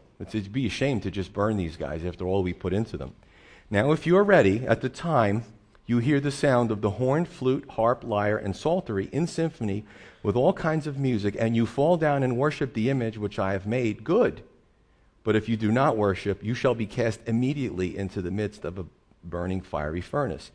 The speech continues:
And who is the God who will deliver you from my hands?" Shadrach, Meshach, and Abednego answered and said to the king, "O Nebuchadnezzar, we have no need to answer you in this matter.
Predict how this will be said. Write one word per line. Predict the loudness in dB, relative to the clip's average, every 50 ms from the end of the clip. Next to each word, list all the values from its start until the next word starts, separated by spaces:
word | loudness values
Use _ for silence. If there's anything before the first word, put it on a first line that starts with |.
| _ -20 -20 -20 -20 -20 -20 _ _ _
And | 0 0 0
who | 0 4 4 4 6 6 4
is | 4 2 2 0
the | -4 -2
God | 0 2 2 2 2 0 0
who | 0 0
will | 0 0
deliver | 0 -2 -2 2 2 2 2 2
you | 0 -2 -2
from | -2 -2 -4 -2 0
my | 0 0 0 0
hands?" | 0 -2 -2 -4 -6 -8 -12 -18 -20 _ _ _ _ _ _ _ _ _ _ _ _ _ _ _ -20 -20 _ _ _ _
Shadrach, | _ -2 2 4 4 4 4 4 2 2 2 2
Meshach, | 0 -2 -2 0 0 0 0 2
and | 0 0 -2
Abednego | 0 2 2 2 2 0 -2 -2 -2 -2 -2
answered | -2 0 0 0 0 -2 -2 -2
and | -2 -2
said | 0 -2 -4 -2
to | -2 -4
the | -6
king, | -2 -2 -2 -2 0
"O | 0 0
Nebuchadnezzar, | 0 0 0 0 -2 -4 -6 -4 -4 -4 -4 -4 -4 -8 -10 -10 -16 _ -20 _ _ _ _ _
we | 0 2
have | 2 2 2
no | 0 0 0
need | 0 0 0 -2 -2
to | -2 -2
answer | -2 0 -2 -2 -2 -2 -2
you | -2 0 0 0 0
in | 0 -2 -2
this | -2 -2 -4 -4
matter. | -4 -4 -4 -4 -6 -6